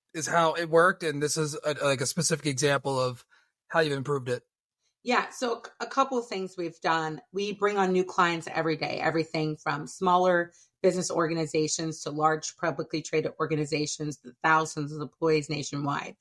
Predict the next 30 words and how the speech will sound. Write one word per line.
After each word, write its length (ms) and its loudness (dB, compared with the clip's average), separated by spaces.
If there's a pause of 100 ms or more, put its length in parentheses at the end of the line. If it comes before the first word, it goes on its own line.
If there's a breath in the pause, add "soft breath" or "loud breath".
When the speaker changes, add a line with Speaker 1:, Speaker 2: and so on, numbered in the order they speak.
(360 loud breath)
Speaker 2:
And 140 -6
all 240 2
of 60 -4
them 140 0
have 200 4
a 60 -2
similar 420 -2
process 680 0
where 120 -4
they 100 -4
get 340 0
all 180 0
of 140 -4
these 260 -6 (440)
paper 400 2
documents 720 0
sent 440 -4
over 220 2
to 200 -4
them. 340 -2 (360)
They're 140 0
P 260 2
D 160 2
Fs, 240 2
some 280 2
are 80 2
fillable, 480 0
some 260 -2
are 100 4
not. 340 0